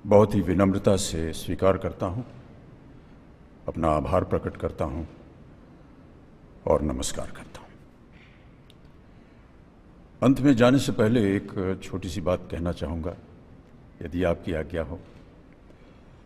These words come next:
जब इस पुरस्कार की घोषणा हुई तो मेरे मन में एक संदेह उठा और धृष्टता के लिए क्षमा प्रार्थी हूँ कि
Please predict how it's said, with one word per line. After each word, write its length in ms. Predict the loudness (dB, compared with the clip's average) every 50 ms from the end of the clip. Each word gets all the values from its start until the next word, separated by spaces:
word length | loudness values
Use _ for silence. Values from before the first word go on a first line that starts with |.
| -20 -20 -20 -20 -20 -20 -20 -20 -20 -20 -20 -20 -18 -6 2
जब 160 | 4 4 4
इस 180 | 4 2 0 0
पुरस्कार 460 | 0 0 0 0 2 4 4 4 4
की 120 | 4 0
घोषणा 340 | 0 0 0 2 4 4 4
हुई 260 | 4 4 4 2 0
तो 520 | 0 0 0 2 2 2 0 -2 -4 -10 -14 -18 -20 -20 -20 -20 -20 -20 -20 -20 -20 -20 -20 -20 -20 -20 -20 -20 -20 -20 -20 -12 -8
मेरे 180 | -4 -2 0 2
मन 180 | 4 4 4
में 240 | 4 2 0 0 -2
एक 240 | -2 -4 -4 -6 -8 -14 -20 -18 -14 -10
संदेह 380 | -8 -4 -4 -2 0 2 2
उठा 380 | 2 0 -2 -4 -8 -8 -8 -10 -12 -18 -20 -20 -20 -20 -20 -20 -20 -20 -20 -20 -20 -20 -20 -20 -20 -20 -20 -20 -20 -20 -20 -20 -20 -20 -20 -20 -20 -20 -20 -20 -20 -20 -20 -20 -20 -20 -20 -20 -20 -20 -20 -20 -20 -20 -20 -20 -20 -20 -20 -20 -20 -20 -20 -20 -20 -20 -20 -8 -2
और 500 | 0 2 2 2 2 -2 -6 -10 -14 -18 -20 -20 -20 -18 -16 -14 -16 -16 -18 -20 -16 -10
धृष्टता 420 | -8 -8 -8 -8 -8 -4 -2 -2 -2
के 140 | -2 -4
लिए 280 | -4 -4 -2 -2 -4 -4
क्षमा 300 | -6 -10 -8 -6 -6 -6
प्रार्थी 400 | -4 -4 -4 -4 -4 -6 -8 -8
हूँ 140 | -8 -10 -10 -14 -18 -20 -20 -20 -20 -20 -20 -20 -20 -20 -20 -20 -20 -20 -20 -20 -20 -20 -20 -20 -20 -20 -20 -20 -20 -20 -20 -20 -20 -10 -2
कि 260 | 2 4 4 4